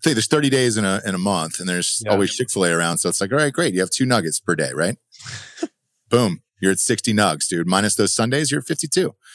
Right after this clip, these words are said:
Speaker 2: That's it. Ross,
Speaker 1: That's where, that's where you
Speaker 2: Dan,
Speaker 1: arrive at the number.
Speaker 2: this has been awesome.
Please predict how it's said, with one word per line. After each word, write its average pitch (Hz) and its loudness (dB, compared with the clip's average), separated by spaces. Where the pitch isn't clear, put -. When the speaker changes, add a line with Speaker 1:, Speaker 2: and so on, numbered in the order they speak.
Speaker 2:
That's 117 0
it. 131 2
Ross, 139 4
Speaker 1:
That's 127 -4
where, 143 0
that's 117 -2
where 127 4
you 127 4
Speaker 2:
Dan, 123 4
Speaker 1:
arrive 117 0
at 110 -16
the - -20
number. 82 -4
Speaker 2:
this 175 0
has 202 -2
been 127 -6
awesome. 104 -4